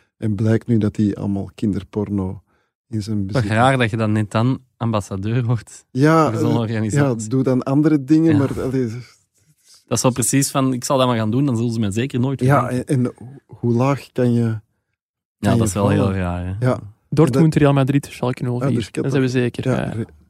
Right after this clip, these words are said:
Speaker 1: Dortmund dan.
Speaker 2: Ja.
Speaker 1: Eerst. Dortmund,
Speaker 3: Ja.
Speaker 1: Real Madrid. Ja, prachtige carrière en dan, eh, E K's, W K's. En dan toch nog,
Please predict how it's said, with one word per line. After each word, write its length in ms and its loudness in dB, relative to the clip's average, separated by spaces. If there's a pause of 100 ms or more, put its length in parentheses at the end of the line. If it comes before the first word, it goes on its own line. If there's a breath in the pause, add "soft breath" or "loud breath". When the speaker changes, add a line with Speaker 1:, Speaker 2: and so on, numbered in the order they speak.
(120)
Speaker 1:
Dortmund 500 0
dan. 260 -8 (180)
Speaker 2:
Ja. 120 -4
Speaker 1:
Eerst. 240 -8
Dortmund, 520 2
Speaker 3:
Ja. 60 -10
Speaker 1:
Real 160 -8
Madrid. 340 -20 (260)
Ja, 160 -12
prachtige 320 0
carrière 400 2
en 100 2
dan, 320 0 (120)
eh, 120 -4
E 60 0
K's, 340 -2
W 220 4
K's. 420 -4 (560)
En 140 -2
dan 220 2
toch 260 0
nog, 320 0